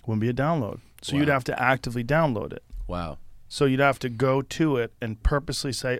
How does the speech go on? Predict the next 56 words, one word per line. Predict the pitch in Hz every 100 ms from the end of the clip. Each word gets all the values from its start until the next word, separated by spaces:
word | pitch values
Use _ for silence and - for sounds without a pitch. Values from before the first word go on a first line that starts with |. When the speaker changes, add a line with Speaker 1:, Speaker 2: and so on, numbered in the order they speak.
| -
Speaker 1:
"Oh, | 202 190 107
the | 104 120
new, | 131 135 135 131 127 123 - -
you | 131
know, | 120 117 110 - - - - - _
whatever, | 117 147 127 95 - _ _ -
Two | 139
Bears, | 131 135 127
One | 135
Cave." | 127 165 127 104
Speaker 2:
Yeah. | 110 101 - -
Speaker 1:
Click. | 170 151 - - - - - - - - -
You | 127
have |
Speaker 2:
Wow. | 98
Speaker 1:
to |
do | 120 131
that, | 107 -
which | 127
Speaker 2:
That'll | 117 95 -
definitely | 101 - 101
affect | 90 95 87 -
Speaker 1:
people | 151 117 107
Speaker 2:
things. | 98
Speaker 1:
are |
terrified | - 160 151 110 98 87
of | 92
that. | 98 - -
Speaker 2:
Yeah. | 87 101 80 _ -
Speaker 1:
Terrified. | - 151 120
Speaker 2:
And | 107
they're, | 117 117
they're | 104 113
saying | - 113 107
they're | 101
gonna | 101
do | 92 110
that? | 127 135
Speaker 1:
Yes. | 131 127 - - - - -
Speaker 2:
That'll | - 135
Speaker 1:
Very | 139
Speaker 2:
change | 110 104
Speaker 1:
different. | - 104
Speaker 2:
everyone's | 98 90 85
ad | 87 90
sales | - 87 85 - -
for | 82
sure. | - 156
Speaker 1:
Oh |
my | 120
God, | 131 139 98 -
in | 123
a | 117
Speaker 2:
Yeah. | 135
Speaker 1:
huge | 202 101
way. | 101